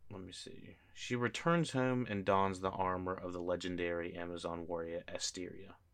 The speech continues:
then heads to the broadcast station and battles Barbara, who has been transformed into a being of pure rage after wishing to become an apex predator. So,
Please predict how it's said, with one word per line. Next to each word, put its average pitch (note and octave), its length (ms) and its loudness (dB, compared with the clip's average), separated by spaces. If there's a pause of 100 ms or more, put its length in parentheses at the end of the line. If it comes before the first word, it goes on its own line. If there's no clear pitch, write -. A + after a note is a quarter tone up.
(680)
then F#2 120 0
heads F2+ 360 0
to - 80 -4
the F2 120 0
broadcast E2+ 560 -2
station F2+ 500 -8 (760)
and F2+ 180 -4
battles F2 420 2
Barbara, E2+ 540 -4 (880)
who G2 100 4
has F2+ 140 4
been F2+ 160 0
transformed F2 800 0
into F2+ 600 -2 (440)
a F#2 140 -4
being G#2+ 600 0
of - 240 -2
pure D3+ 400 2
rage F2+ 720 4 (920)
after F#2+ 260 2
wishing F#2+ 320 2
to F#2 60 0
become F2 560 0
an F2+ 200 -4
apex F#2 580 -2
predator. - 580 2 (2250)
So, B2+ 380 8